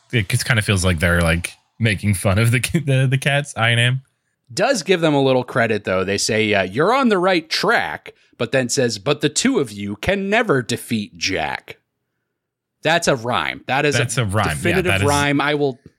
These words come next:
Speaker 2: I will accept that rhyme.
Speaker 1: There is no fudging that. That is straight up.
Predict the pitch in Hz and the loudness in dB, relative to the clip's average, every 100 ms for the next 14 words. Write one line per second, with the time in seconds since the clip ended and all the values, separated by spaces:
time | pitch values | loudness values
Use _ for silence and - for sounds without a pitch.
0 | - 139 135 - 165 139 127 90 73 58 | -2 0 2 0 0 0 -2 -6 -8 -4
1 | 120 104 98 110 113 - 110 107 104 98 | 0 2 2 2 0 0 0 2 0 2
2 | 87 90 - - 90 87 82 82 - - | 2 0 -4 -2 0 0 -2 -4 -4 0
3 | 107 104 87 73 | 0 2 -2 -4